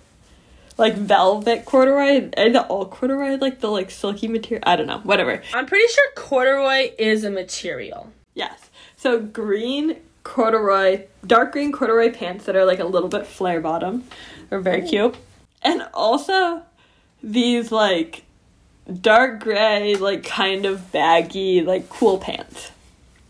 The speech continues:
Speaker 2: Cool pants.
Speaker 1: And I'm not descri-, I'm not describing this well. I can show you.
Speaker 2: Yeah, but that's not gonna help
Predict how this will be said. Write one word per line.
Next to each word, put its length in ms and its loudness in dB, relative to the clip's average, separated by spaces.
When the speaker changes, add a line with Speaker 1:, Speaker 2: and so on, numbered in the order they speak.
Speaker 2:
Cool 220 -6
pants. 380 -18
Speaker 1:
And 260 2
I'm 180 2
not 220 0
descri-, 400 -4
I'm 180 6
not 180 0
describing 560 -6
this 180 -14
well. 180 -6
I 120 2
can 220 0
show 260 -8
you. 480 -8
Speaker 2:
Yeah, 100 -2
but 40 -2
that's 160 -2
not 100 0
gonna 160 0
help 360 0